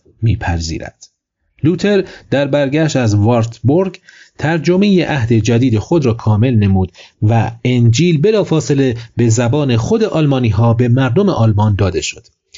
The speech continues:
این ترجمه با شادی زیادی توسط همه کسانی که حقیقت را دوست داشتند پذیرفته شد، ولی مورد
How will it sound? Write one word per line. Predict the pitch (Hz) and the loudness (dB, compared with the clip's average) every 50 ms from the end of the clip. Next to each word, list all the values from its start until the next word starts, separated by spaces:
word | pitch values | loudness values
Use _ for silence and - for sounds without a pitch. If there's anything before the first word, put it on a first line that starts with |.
| - - - | -20 -20 -6
این | - 113 127 131 | -2 0 0 0
ترجمه | 120 117 123 113 107 - 113 113 139 151 | 0 0 0 0 0 2 2 2 2 2
با | 139 135 131 | 0 0 -2
شادی | 117 120 135 127 127 127 160 165 147 135 127 117 | -2 -2 -2 -2 0 2 2 2 2 2 2 0
زیادی | 107 104 120 160 180 170 143 131 117 | 0 0 2 2 2 2 2 0 0
توسط | 113 127 127 127 127 117 - 160 143 - | 0 0 0 0 -2 -2 -2 -4 -2 0
همه | 131 113 98 123 151 175 196 180 | 0 0 0 2 2 2 2 0
کسانی | 120 - 127 113 - 127 117 113 107 | 0 -2 -4 -2 0 2 2 2 2
که | - 120 110 | 2 0 -2
حقیقت | 98 101 127 139 139 147 147 185 190 170 - | 0 0 -2 -2 -4 -4 -4 -4 -4 -2 0
را | 127 | 0
دوست | 113 104 113 117 101 95 - - | 0 2 2 0 0 -2 -2 -2
داشتند | 104 98 90 - 131 127 123 117 | -2 -2 -2 -2 -2 0 0 0
پذیرفته | 117 110 95 92 90 92 87 92 92 - - 104 | 0 0 -2 -2 -2 -2 -2 -2 -4 -2 -4 -4
شد، | 92 - - - - - _ _ - - - - _ | -4 -4 -6 -10 -12 -14 _ _ -20 -20 -20 -8 _
ولی | - 160 185 208 196 | -2 0 2 2 2
مورد | 165 139 135 131 127 139 131 135 123 113 | 2 2 2 0 0 0 0 0 0 -2